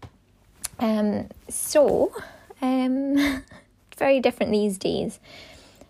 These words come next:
So as we have the Holy Ghost, I bind these bright yellow roses with a petition for the virtue of,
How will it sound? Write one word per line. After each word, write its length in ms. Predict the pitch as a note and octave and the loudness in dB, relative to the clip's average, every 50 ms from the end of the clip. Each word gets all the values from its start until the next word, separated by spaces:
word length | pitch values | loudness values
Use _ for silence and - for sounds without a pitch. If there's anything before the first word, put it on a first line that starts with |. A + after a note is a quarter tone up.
| _ _ | _ _
So 320 | - - - A3+ A3 - - - | -8 -2 0 2 2 2 2 2
as 340 | A#3 B3 C4 C4 B3 A#3 - | 2 4 4 4 4 2 2
we 160 | A#3+ A#3 A#3 | 0 0 0
have 440 | A#3 A3+ A3+ - - - - - - | 0 0 0 0 0 0 -2 -4 -6
the 80 | - G#3 | -8 -4
Holy 220 | F#3+ F#3+ - - | -2 -2 -2 -2
Ghost, 260 | - - - F#3+ - - - | -4 -6 -8 -8 -4 0 0
I 100 | A3+ A3+ | 0 2
bind 240 | - A3+ A3+ A3+ | 4 4 4 6
these 160 | A#3 A#3+ A3+ A3 | 4 4 2 0
bright 340 | - - A3+ A3 A3 F#3 | 0 2 2 2 4 4
yellow 220 | A3+ A3+ A3 A3 G#3 | 4 4 4 4 4
roses 420 | G3+ G#3+ G#3+ G#3+ G#3+ A3 G#3+ - | 4 4 2 4 2 0 0 0
with 140 | - A3 - | 0 -2 -2
a 40 | A3+ | -4
petition 500 | - - - - C4 A#3 - - A3+ A3 | -6 -8 -4 -2 -2 0 2 2 2 2
for 120 | - B3 | 2 2
the 80 | G#3+ G#3+ | 0 2
virtue 540 | G#3+ G#3+ G3+ - - - - - G3+ G3 - - | 2 2 0 0 0 -2 0 2 2 2 2 2
of, 840 | - C4+ C#4+ B3 G3 F#3+ G#3+ C4+ E4 F#4+ - - - - - - | 4 4 6 6 6 6 6 6 4 2 0 -6 -16 -18 -18 -18